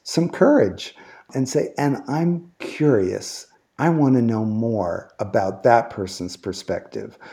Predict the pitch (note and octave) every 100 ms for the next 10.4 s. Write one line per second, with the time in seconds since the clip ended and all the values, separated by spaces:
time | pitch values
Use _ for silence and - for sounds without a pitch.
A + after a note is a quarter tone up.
0 | - - B2+ - G3 A#3+ D3 A#2+ G#2+ G#2+
1 | G#2+ G#2 - _ - F#2+ - - A3 G3
2 | A2 G2+ - A2+ A#2 - - A2+ G#2+ G#2+
3 | - - G2+ G2+ G2+ G2 - _ _ G#2+
4 | A2+ C#3 D3 - G2 F2+ F2+ F#2+ F2+ F2+
5 | F#2 F#2 G#2 - - B2+ F3+ D3 C3 B2+
6 | A2+ - A#2+ G#2 - G#2 G2+ G#2 G2+ G2+
7 | G2+ G2 F#2+ F2+ - - - _ _ _
8 | - - - _ _ _ _ _ - A2+
9 | - - - G3 F#3+ - B2 A2+ A2+ -
10 | B2 A2+ A2